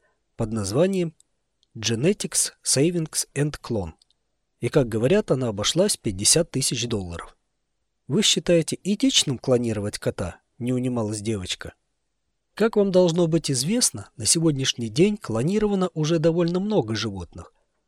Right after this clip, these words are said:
Овец, мышей, собак, кошек.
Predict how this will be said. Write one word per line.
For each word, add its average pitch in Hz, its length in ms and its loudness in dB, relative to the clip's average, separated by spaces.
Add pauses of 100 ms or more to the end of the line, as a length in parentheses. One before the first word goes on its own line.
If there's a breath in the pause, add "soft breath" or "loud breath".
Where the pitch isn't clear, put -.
(160)
Овец, 170 480 2
мышей, 123 420 0
собак, 107 560 -2
кошек. - 540 -10